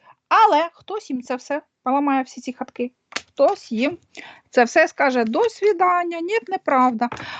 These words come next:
Оказується, виясниться, коли вияснять цю ситуацію, що багато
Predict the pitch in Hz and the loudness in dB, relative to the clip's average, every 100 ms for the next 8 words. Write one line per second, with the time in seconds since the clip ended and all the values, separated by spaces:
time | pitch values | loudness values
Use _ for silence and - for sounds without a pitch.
0 | - 240 240 311 285 226 208 214 220 311 | -2 -2 2 2 4 0 -2 -2 -2 -2
1 | 392 403 285 190 - 170 165 - 254 277 | 0 0 0 -4 -8 -12 -10 -4 -2 -2
2 | 277 277 392 427 381 294 254 254 247 202 | -2 -2 -2 -6 -8 -8 -6 0 4 2
3 | 175 160 - - - - 294 233 220 294 | 2 -6 -8 -20 -10 0 4 6 6 4
4 | 269 233 233 277 | 4 2 0 -6